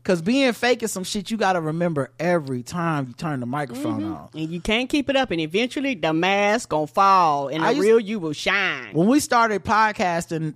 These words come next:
Speaker 1: almost nobody was going by their real government names unless they were already a celebrity.
Speaker 2: Right.
Speaker 1: And so, so many people that were podcasters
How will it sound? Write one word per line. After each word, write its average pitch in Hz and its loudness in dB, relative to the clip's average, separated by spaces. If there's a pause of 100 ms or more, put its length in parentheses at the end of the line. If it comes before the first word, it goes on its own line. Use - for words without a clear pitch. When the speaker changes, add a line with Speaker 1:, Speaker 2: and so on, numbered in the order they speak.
Speaker 1:
almost 180 0
nobody 170 0
was 151 -2
going 151 0
by 151 0
their 143 -2
real 147 0
government 135 -2
names 180 -2
unless 139 -2
they 131 -4
were 131 -2
already 123 -4
a 110 -8
celebrity. 120 -4
Speaker 2:
Right. 143 -4 (220)
Speaker 1:
And 170 0
so, 180 2
so 220 0
many 262 0
people 226 0
that 180 4
were 151 -2
podcasters 165 -2